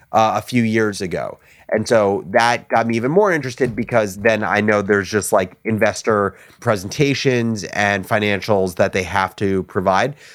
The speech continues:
So I ended up going to their company website, and there were a bunch of interesting things I learned.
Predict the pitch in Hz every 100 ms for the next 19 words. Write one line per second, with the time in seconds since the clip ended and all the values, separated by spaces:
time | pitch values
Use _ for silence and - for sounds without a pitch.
0 | - _ - - 147 147 185 196 - -
1 | 139 135 160 151 - 147 135 120 104 123
2 | 113 131 107 87 - 95 95 - - _
3 | _ 135 147 147 139 123 - 139 143 131
4 | 117 113 120 98 98 87 90 82 76 50
5 | -